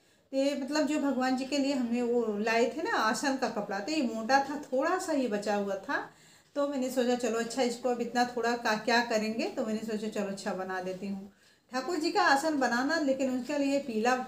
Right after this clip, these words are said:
चाहिए होता है ज़्यादातर, तो उनका मैं अलग से ले आऊँगी। है तो आप बताए-, बताओगे तो मैं उसे सुधार दूँगी, ठीक है।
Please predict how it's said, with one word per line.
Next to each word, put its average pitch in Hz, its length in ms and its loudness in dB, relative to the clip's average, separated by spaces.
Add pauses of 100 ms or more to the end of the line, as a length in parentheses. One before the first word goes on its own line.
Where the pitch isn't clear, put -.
(140)
चाहिए 254 280 4
होता 247 260 2
है 247 100 2
ज़्यादातर, 247 400 0
तो 294 160 -4
उनका 233 340 0
मैं 226 220 -4
अलग 208 280 -2
से 226 160 0
ले 208 140 0
आऊँगी। 202 360 0
है 269 340 2
तो 269 100 4
आप 220 260 0
बताए-, 208 320 2
बताओगे 220 680 2
तो 285 160 0
मैं 220 140 0
उसे 208 260 -2
सुधार 185 400 -4
दूँगी, 196 240 -4
ठीक 269 300 0
है। 453 180 -4